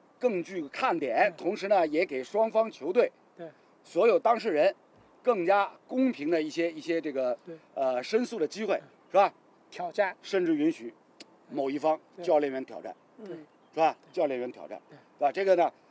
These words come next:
Speaker 1: 一下子其他很多项目都跟进啊，
Speaker 2: 对。
Speaker 1: 比如说网球。
Speaker 2: 网球，对。
Speaker 1: 网球以前哪里有什么挑战鹰眼的事情？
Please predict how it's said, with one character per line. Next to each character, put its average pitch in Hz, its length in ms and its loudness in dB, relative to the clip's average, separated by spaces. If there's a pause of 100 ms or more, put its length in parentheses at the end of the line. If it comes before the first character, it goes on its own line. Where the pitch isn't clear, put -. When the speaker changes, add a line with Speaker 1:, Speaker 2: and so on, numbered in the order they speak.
(120)
Speaker 1:
一 175 120 -10
下 208 220 2
子 139 140 -2 (720)
其 - 220 -6
他 175 160 2
很 127 180 -10
多 180 100 2
项 170 160 -2
目 143 120 -6
都 156 140 -6
跟 170 180 0
进 156 160 -2
啊， - 60 -16 (160)
Speaker 2:
对。 160 80 -20
Speaker 1:
比 127 60 -6
如 156 80 -4
说 160 140 -2
网 123 160 -2
球。 196 120 -8
Speaker 2:
网 170 120 -8
球， - 180 -16 (100)
对。 175 120 -12
Speaker 1:
网 170 160 2
球 240 120 4
以 214 100 -4
前 226 180 0
哪 185 120 2
里 226 100 -6
有 170 100 2
什 139 120 -8
么 180 60 -4
挑 117 200 -8
战 139 160 -2
鹰 214 160 0
眼 190 120 -2
的 82 60 -16
事 - 160 -16
情？ - 100 -20